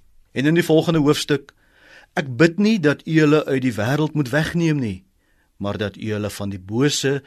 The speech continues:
moet bewaar." Kom ons wees sout en lig vir die wêreld. Kom ons help op ons eie manier om van die wêreld 'n beter plek te maak vir almal. Aanvaar die uitdagings langs die pad as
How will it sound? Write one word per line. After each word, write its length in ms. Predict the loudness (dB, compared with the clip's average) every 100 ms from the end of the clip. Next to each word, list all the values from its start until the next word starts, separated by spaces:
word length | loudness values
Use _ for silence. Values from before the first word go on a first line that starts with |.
| _ _
moet 360 | -8 -8 -8 -8
bewaar." 580 | -6 -4 -6 -6 -10 -16 _ _ _ _ _ _ _ _ _ _ _ -8
Kom 180 | -2
ons 140 | -2 -2
wees 320 | -2 -2 -2
sout 360 | 0 0 -2 -20 _ _ -2
en 280 | 0 2 2
lig 160 | 0 -2 -8
vir 160 | -6 -4
die 120 | -4
wêreld. 540 | -4 -4 -6 -10 _ _ _ _ _ _ _ -2
Kom 140 | 0
ons 140 | 2 2
help 300 | 4 4 0
op 80 | -4
ons 120 | -4 -4
eie 160 | -2 0
manier 500 | 2 2 0 -4 -10 _ _ -12
om 160 | -4 -2
van 140 | 2
die 80 | 2
wêreld 400 | 2 2 0 0
'n 60 | 0
beter 340 | 0 2 0
plek 300 | -2 -4 -4
te 80 | -2
maak 300 | 0 0 -2
vir 120 | -8 -4
almal. 500 | -2 -2 -4 -8 -14 _ _ _ _ _ _ _
Aanvaar 520 | -8 -6 0 4 4 4
die 120 | 2
uitdagings 560 | 2 4 4 2 -2
langs 180 | -2 -4
die 80 | -4
pad 280 | -4 -6 -6 _ _ _ _ _
as 180 | -10